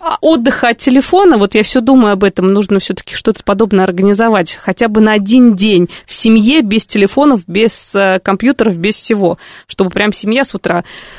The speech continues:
на полноценная зарядка, прогулки, все остальное. Мне кажется, к этому, конечно, мы подходим, потому что в парках у нас че только не происходит, и вообще летом очень все активно, да и зимой тоже сейчас будет.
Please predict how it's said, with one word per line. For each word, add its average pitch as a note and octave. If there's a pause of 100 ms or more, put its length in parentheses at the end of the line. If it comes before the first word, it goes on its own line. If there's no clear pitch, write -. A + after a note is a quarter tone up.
(160)
на G3+
полноценная B3
зарядка, C4+
прогулки, A#3+
все A3+
остальное. B3
Мне B3
кажется, -
к -
этому, C4+
конечно, C4+
мы A#3+
подходим, C4+
потому G3
что -
в -
парках -
у -
нас F#3+
че -
только -
не G#3+
происходит, A#3+
и F#3
вообще G3
летом F3+
очень F#3
все F#3+
активно, G3+
да F3
и A3
зимой A3
тоже D3+
сейчас -
будет. E3